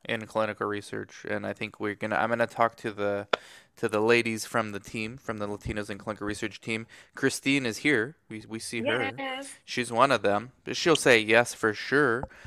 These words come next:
Speaker 1: She's asking a question, "Does Puerto Rico partner with latam? There is a lack of data in latam. P R may be the bridge we need." What's
Speaker 2: Yeah.
Speaker 1: latam mean? Latin America? Is that a
Speaker 2: That,
Speaker 1: abbreviation?
Speaker 2: I was going to ask that, like, "Oh, I don't know what that
Speaker 1: Christine,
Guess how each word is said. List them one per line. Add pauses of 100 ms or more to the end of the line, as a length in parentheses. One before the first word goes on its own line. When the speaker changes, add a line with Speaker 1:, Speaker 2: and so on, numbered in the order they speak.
(140)
Speaker 1:
She's
asking
a
question,
"Does
Puerto
Rico
partner
with
latam? (540)
There
is
a
lack
of
data
in
latam.
P
R
may
be
the
bridge
we
need." (840)
What's
Speaker 2:
Yeah.
Speaker 1:
latam
mean?
Latin
America?
Is
that
a (680)
Speaker 2:
That,
Speaker 1:
abbreviation?
Speaker 2:
I
was
going
to
ask
that,
like,
"Oh,
I
don't
know
what
that
Speaker 1:
Christine,